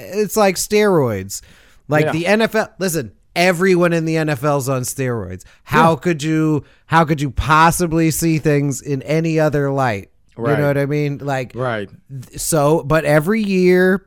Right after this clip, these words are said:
Speaker 1: every couple weeks, they pick, like, three or four guys. They're like, "Oh, this backup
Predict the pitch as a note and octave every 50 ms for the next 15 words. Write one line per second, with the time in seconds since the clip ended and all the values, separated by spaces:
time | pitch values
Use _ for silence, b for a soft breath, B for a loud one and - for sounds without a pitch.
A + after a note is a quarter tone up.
0 | _ _ - B2+ B2+ C3+ C3+ D3 E3+ E3 - - F3 E3 - - E3+ E3 D3+ C#3+
1 | D3 D3 D3 D3 C3+ - - - A#2+ C3+ B2+ B2+ - - D#3+ D#3 D3 - - C#3+
2 | C3+ C3 A#2 - - C3 C3+ C#3+ C#3+ D3 C#3+ - - D3 C#3+ C#3 C3+ A2 G#2+ B2
3 | B2 B2+ B2+ B2+ B2+ B2+ B2+ B2+ B2+ A2 A2+ A#2+ B2 B2 A#2+ A#2+ A2 C3+ C3+ C3+
4 | C3 C3 C#3+ C3+ A#2 A2 A#2 C3+ C3+ C#3+ C#3 - C#3+ C#3 B2+ G#2 -